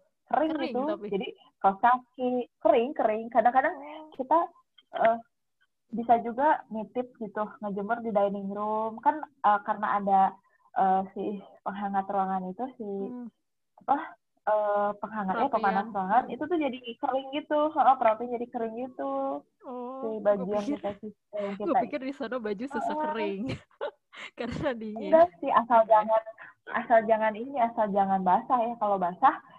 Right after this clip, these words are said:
Speaker 1: ya itu kalau basah balik lagi di din-, eh, di dining room, misalnya di jemur. Cuman kalau misalnya cuman, eh, dipakai aja bekas keringat gitu, di kamar pun nggak apa-apa kan, dia ke angin-angin, besok paginya kering kok.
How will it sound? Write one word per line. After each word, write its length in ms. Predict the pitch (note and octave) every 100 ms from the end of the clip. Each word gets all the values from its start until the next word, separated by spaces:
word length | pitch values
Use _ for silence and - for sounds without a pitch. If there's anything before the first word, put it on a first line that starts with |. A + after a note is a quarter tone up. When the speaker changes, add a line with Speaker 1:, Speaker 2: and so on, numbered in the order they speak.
| -
Speaker 1:
ya 120 | F#3+
itu 140 | G3+ C#4
kalau 180 | A3+ F3+
basah 280 | D#3+ - B3+
balik 240 | A3+ F#3+
lagi 240 | F3+ D#3 A3
di 140 | A3
din-, 300 | G3 F3+ F3+
eh, 180 | - F3
di 100 | E3+
dining 320 | F#3 F3 F3 F3
room, 180 | A3 A3
misalnya 340 | - G#3+ A#3
di 440 | F#3+ G3 F#3 F#3 E3+ - _ -
jemur. 360 | D#3+ F3 F3 F#3 _ _
Cuman 320 | - G3+ B3
kalau 240 | B3+ A3 G#3
misalnya 640 | G#3 G3+ G3 F#3+ G3 G3
cuman, 400 | G3+ F#3+ F#3 F3+
eh, 280 | E3+ E3+ E3+
dipakai 440 | E3+ F3 E3+ - -
aja 320 | F3 E3+ F3
bekas 240 | E3+ - F#3 -
keringat 320 | F#3 F3+ F#3
gitu, 300 | E3+ A3+ B3+ _ _ _ _ _ _ _
di 160 | G#3+ A#3
kamar 480 | C4 A3+ G#3 F3+ G3
pun 160 | D4
nggak 100 | A#3+
apa-apa 240 | G3 A3 -
kan, 120 | C4+ C4+ G#3+
dia 160 | A#3
ke 120 | B3
angin-angin, 760 | - G#3+ G#3+ - F3 A3 C#4 A#3+
besok 320 | G#3+ G#3+ G#3
paginya 400 | G#3 G3 G3+ C4+
kering 480 | - A3 G3+ G3+ A#3+
kok. 240 | C4 -